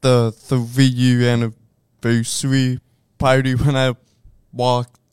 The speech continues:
in, I'm like, everybody there said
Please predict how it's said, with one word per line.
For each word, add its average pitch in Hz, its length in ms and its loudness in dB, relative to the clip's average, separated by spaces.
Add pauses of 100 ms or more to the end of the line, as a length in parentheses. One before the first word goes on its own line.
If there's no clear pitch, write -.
(400)
in, 123 280 -4
I'm 104 160 -6
like, 104 260 -10 (1300)
everybody 123 1400 0 (100)
there 123 360 -2
said 110 340 -8